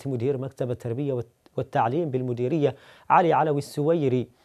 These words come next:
القاعات الامتحانية، مستمعا من إدارة الثانوية إلى التحضيرات والترتيبات التي تمت لسير العملية الامتحانية بالشكل المطلوب.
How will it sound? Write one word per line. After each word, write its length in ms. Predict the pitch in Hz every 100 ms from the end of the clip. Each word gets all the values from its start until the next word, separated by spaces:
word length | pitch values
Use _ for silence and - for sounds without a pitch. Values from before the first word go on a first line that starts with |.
| _ _ -
القاعات 500 | 95 - 107 127 -
الامتحانية، 1000 | 131 127 131 123 123 - 123 135 135 160
مستمعا 520 | 143 - 151 131 131
من 260 | 156 131 123
إدارة 400 | 127 127 160 151 -
الثانوية 520 | 123 139 127 151 147 143
إلى 180 | 139 131
التحضيرات 720 | - 123 120 127 156 151 143
والترتيبات 720 | 127 127 139 117 131 131 143
التي 280 | 139 139 131
تمت 420 | 151 165 156 - _ - _ -
لسير 340 | 98 - 143
العملية 460 | 127 117 117 135 131 -
الامتحانية 640 | 127 107 110 123 123 135 -
بالشكل 420 | 117 110 147 -
المطلوب. 580 | 110 92 - 117 82 85